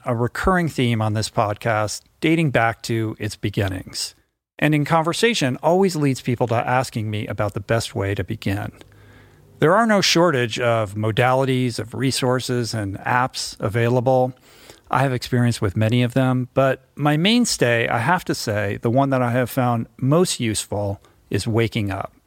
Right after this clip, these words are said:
It's this unique treasure trove of wisdom that has become so important to my daily routine that the app finds itself right in the dock of my phone for immediate fingertip access.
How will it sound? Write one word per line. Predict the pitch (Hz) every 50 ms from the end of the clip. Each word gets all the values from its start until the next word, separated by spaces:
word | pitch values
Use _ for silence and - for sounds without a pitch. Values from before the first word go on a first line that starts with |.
| _ _ _ _ _ -
It's | 139 - -
this | 147 127 - - -
unique | - 139 131 135 135 143 170 185 196 185 - - - _ -
treasure | - - - 160 165 160 165 143
trove | 127 - - 120 113 110 107 104
of | 113 104 98 107
wisdom | 113 123 135 123 - - 113 104 101 104 104 - _ - - - - - - _ -
that | - 117
has | 120 110 104
become | 120 117 - 127 123 120 117 120 - - _ _ _ _
so | - - - - - 160 175 185
important | 170 151 - 135 127 117 113 107
to | 107
my | 110 110 107
daily | 101 110 104 107 107 107
routine | 104 110 107 - - 120 113 104 101 101 - -
that | 117 107 -
the | 117 123 -
app | 151 147 147 147 - -
finds | - - 156 156 160 135
itself | 117 - - 123 107 101 104 -
right | 113 113 131 143 147
in | 151 143
the | 135
dock | 117 - 120 110 110 107 -
of | 117 104
my | 117 117 107
phone | - - 107 101 101 101 104 104 98 - _ _ _ _ - _ _
for | - - 113 104 104
immediate | 98 113 143 156 151 123 107 101 110 -
fingertip | - 113 98 92 95 95 - 107 101 - -
access. | - 98 98 - - - - - - - - - -